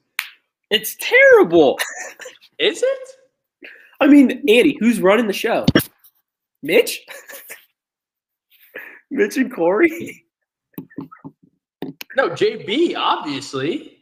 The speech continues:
Speaker 3: God.
Speaker 2: I, I kinda like that list. Call me crazy.
Speaker 3: <laughs> This list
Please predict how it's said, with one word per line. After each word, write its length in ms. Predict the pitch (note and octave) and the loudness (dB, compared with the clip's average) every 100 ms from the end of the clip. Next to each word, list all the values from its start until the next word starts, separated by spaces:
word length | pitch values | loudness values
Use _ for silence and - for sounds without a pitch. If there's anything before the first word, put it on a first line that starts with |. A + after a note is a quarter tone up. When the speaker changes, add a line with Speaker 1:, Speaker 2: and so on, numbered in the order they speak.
| _ - | _ -10
Speaker 3:
God. 880 | A#2 A#2 A#2+ A#2 A2+ A#2 B2 E3+ F3+ _ _ - _ - - | -10 -10 -10 -10 -12 -14 -16 -18 -20 _ _ -20 _ -10 -4
Speaker 2:
I, 100 | C4+ | -4
I 20 | |
kinda 200 | - C4+ | -4 -2
like 720 | B3 G#4+ A4 G#4+ G#4 G#4+ A4 | -2 -2 -4 -4 -4 -6 -8
that 160 | G4+ F#4+ | -10 -8
list. 460 | D4+ - - _ _ _ _ _ _ | -8 -10 -14 _ _ _ _ _ _
Call 160 | F#3+ B3 | -2 -2
me 80 | |
crazy. 600 | D4+ D4+ F4 F4 D#4 - - _ _ _ _ _ _ _ _ _ _ _ _ _ _ _ | 0 2 2 0 -2 -6 -16 _ _ _ _ _ _ _ _ _ _ _ _ _ _ _
Speaker 3:
<laughs> 0 | |
This 480 | - - - - - | -18 -12 -12 -10 -6
list 260 | G4+ - | -6 -6